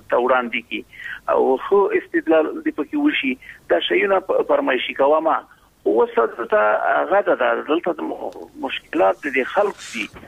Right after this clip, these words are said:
هغوی خو به دا نیوکې کوي چې دا فرمایشي ده او دا یو کمپیني هغه ده. خو موږ وایو چې که د دغې منفي فکر نه تېر شو او مثبت اړخ ترې راوګرځېږو،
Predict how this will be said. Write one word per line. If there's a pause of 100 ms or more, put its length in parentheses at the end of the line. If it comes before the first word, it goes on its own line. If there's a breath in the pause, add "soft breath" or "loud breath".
(220 loud breath)
هغوی
خو
به
دا
نیوکې
کوي
چې
دا
فرمایشي
ده
او
دا
یو
کمپیني
هغه (100)
ده. (500 loud breath)
خو
موږ
وایو
چې
که
د (240)
دغې
منفي
فکر
نه
تېر
شو
او
مثبت
اړخ
ترې
راوګرځېږو،